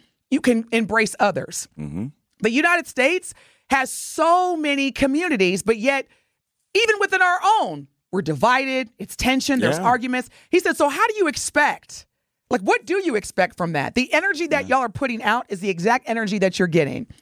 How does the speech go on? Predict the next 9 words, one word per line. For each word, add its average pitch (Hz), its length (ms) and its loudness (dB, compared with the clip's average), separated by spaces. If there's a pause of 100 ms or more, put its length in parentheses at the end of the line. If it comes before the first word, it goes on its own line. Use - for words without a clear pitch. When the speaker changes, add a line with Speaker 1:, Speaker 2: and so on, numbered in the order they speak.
(220)
Speaker 1:
And 220 80 4
I 277 80 4
thought, 220 300 -2
"Man, 175 400 -2 (460)
th-, - 100 -8 (140)
<laughs> - 280 0
Speaker 2:
Right. 214 180 0 (180)
Speaker 1:
that's 392 220 2 (180)
it." 202 160 -4